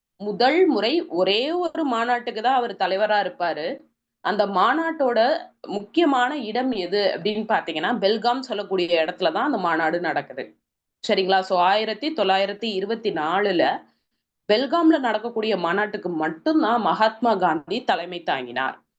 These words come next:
வேற எந்த ஒரு மாநாட்டுக்கும் அவர் தலைமை தாங்கல. சரிங்களா? So அதே மாதிரி ஆயிரத்தி தொள்ளாயிரத்தி இருபத்தி ஒன்பதுல லாகூர், அதாவது சிவில் டிசோபீடியன்ஸ் மூவ்மெண்ட்ஸ் நட-, நடந்துச்சு இல்லைங்களா? உப்பு சத்தியாகிரகம்,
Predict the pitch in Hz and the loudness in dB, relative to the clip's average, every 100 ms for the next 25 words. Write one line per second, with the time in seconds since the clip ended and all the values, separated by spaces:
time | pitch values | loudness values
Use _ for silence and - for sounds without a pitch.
0 | _ _ _ - 170 170 165 262 359 370 | _ _ _ 2 4 4 4 6 6 6
1 | 294 220 220 202 - 285 214 202 175 160 | 6 4 2 -2 -2 -2 -2 -2 0 0
2 | 170 165 160 147 123 123 - _ _ _ | -2 -2 -2 -4 -6 -8 -10 _ _ _
3 | _ - 196 185 180 214 - - - - | _ 0 2 2 2 2 0 -8 -20 -20
4 | _ _ _ _ _ _ _ _ - 269 | _ _ _ _ _ _ _ _ 2 4
5 | 233 247 330 320 185 165 269 - 226 302 | 4 2 0 0 0 -2 -6 -2 2 4
6 | 381 - 311 262 240 226 220 247 262 - | 2 2 4 4 2 0 -2 -2 0 2
7 | 233 302 320 320 175 185 285 320 254 175 | 4 4 6 4 6 4 6 4 4 4
8 | 156 214 - _ 185 185 208 220 175 135 | 4 2 -4 _ 0 4 4 0 -4 -4
9 | - - 170 190 190 180 170 330 - _ | -10 -6 0 4 4 2 -2 -6 -10 _
10 | _ _ - 320 349 339 285 262 208 208 | _ _ 2 4 4 4 0 0 0 0
11 | 208 208 202 226 226 220 185 175 180 - | -2 0 0 2 0 -2 0 2 4 2
12 | 185 202 220 220 185 165 156 185 170 - | 0 -2 -4 -4 -4 -2 0 0 0 -6
13 | _ - 220 269 - 220 196 190 190 170 | _ -16 -8 -6 -2 -2 0 -2 0 -2
14 | - 180 | -2 -6